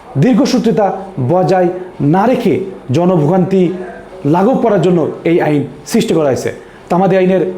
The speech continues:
অন্যতম একটি উদ্দেশ্য হলো, এই আইনটি কোনো মামলার জটিলতা রোধ করা জন্যই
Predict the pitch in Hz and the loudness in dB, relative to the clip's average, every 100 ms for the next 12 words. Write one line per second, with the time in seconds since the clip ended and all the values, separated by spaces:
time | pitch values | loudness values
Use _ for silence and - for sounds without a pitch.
0 | - 208 220 214 190 185 196 185 - 208 | -4 0 2 2 2 0 0 -2 0 0
1 | 175 247 - 160 180 156 - - - - | 2 2 0 0 2 0 -4 -10 -14 -16
2 | - - 226 240 208 214 185 196 170 190 | -16 -2 0 2 2 2 2 2 0 -6
3 | - - 180 190 175 - - - - 135 | -14 -6 0 2 0 -2 -8 -12 -2 2
4 | 170 208 220 202 180 - - - 135 220 | 4 4 2 2 -2 -8 -12 -4 0 2
5 | 233 196 165 - - - 139 165 247 - | 2 2 0 -2 -10 -2 0 2 2 0
6 | 202 170 143 - - - - - - 185 | 0 2 0 -4 -16 -20 -20 -8 0 2
7 | 185 | 2